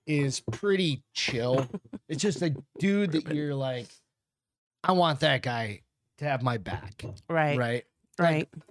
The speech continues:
Speaker 1: and it's really, "I want that dude to have my back once I'm dead." And you hope, and everybody ho-, hopes they have a buddy like this. Then one after that, you're gonna be like,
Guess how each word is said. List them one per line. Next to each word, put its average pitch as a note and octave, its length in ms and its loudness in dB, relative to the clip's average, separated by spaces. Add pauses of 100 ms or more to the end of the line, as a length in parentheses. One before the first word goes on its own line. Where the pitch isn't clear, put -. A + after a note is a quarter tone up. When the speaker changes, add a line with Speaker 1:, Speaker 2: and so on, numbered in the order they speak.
(140)
Speaker 1:
and E3 140 2
it's C#3 120 -2
really, D#3+ 380 4 (160)
"I D3+ 80 -2
want C#3 240 0
that C#3 160 0
dude C3+ 140 0
to B2+ 60 2
have B2+ 100 0
my B2 120 -2
back A#2 340 -4 (280)
once A#2+ 240 -4
I'm F2+ 200 -8 (200)
dead." F2+ 400 -6 (340)
And C#3+ 220 -2
you D3 140 2
hope, E3+ 260 2 (300)
and D#3 100 -6
everybody E3+ 520 2
ho-, D3+ 180 4
hopes D3 300 0
they D3 140 4
have B2 320 2 (120)
a B2+ 100 2
buddy A2 420 -2
like C3 280 0
this. C#3+ 340 -2 (540)
Then D#3+ 640 0
one A#3 240 4
after G#3 520 4
that, F3 680 2
you're D#3+ 140 4
gonna D3 160 2
be C#3+ 120 2
like, B2+ 460 0